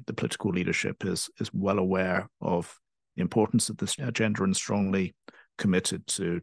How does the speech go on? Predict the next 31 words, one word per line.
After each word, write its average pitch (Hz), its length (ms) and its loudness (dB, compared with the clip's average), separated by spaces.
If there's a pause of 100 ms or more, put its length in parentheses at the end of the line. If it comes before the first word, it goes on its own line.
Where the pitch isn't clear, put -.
to 87 100 -2
delivering 85 440 -2
on 80 120 -2
it. 76 140 -12 (180)
What 180 260 2
we've 196 140 6
seen 156 520 8 (220)
in 120 140 0
the 110 60 2
context 110 440 0
of 107 80 0
our 101 80 2
work 104 240 0
under 98 160 -2
the 95 80 -4
program 85 560 -2 (800)
is 131 160 2
actually 123 240 2
very 127 300 6
significant - 920 0 (160)
achievements 85 640 0
by, 87 420 -2 (220)
by 87 160 0
the 82 120 0
authorities. - 720 -4 (580)
A, 117 60 8 (140)
a 131 100 4
new 139 240 10
head 131 320 6
of 117 260 0
the 98 420 0